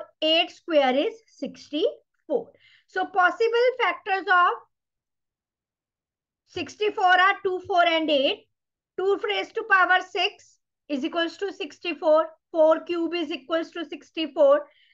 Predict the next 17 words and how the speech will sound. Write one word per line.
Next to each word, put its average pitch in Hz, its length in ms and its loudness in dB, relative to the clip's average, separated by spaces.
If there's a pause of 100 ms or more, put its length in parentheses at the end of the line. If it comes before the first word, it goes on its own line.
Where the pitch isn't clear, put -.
(100)
So 415 260 -6
hence 370 420 -2 (220)
three 440 540 4
repeater 381 680 -2 (120)
machines। 277 800 -6 (600)
हमें 320 340 0
ड्रॉ 320 300 4
भी 392 140 -2
करने 381 320 -4
के 381 120 -6
लिए 370 280 -4
कहा 339 220 4
है। 453 80 -4 (4000)
So 311 100 6 (1000)
first 339 280 0
will 370 240 -4
be 392 160 2